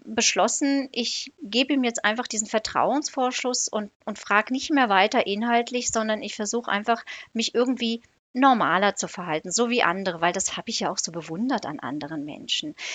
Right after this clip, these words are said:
Ähm, ein Therapeut, ein guter Therapeut wird einem nie sagen,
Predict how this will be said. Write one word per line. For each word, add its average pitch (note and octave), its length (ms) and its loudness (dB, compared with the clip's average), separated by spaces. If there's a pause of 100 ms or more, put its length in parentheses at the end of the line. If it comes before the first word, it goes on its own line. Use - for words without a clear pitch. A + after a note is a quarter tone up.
(280)
Ähm, G3+ 460 0 (1040)
ein A3 220 8
Therapeut, A#3+ 640 4
ein A3+ 120 2
guter C4 260 0
Therapeut A#3 680 2
wird A#3 260 -4
einem G#3 340 0
nie B3+ 220 2
sagen, B3+ 640 2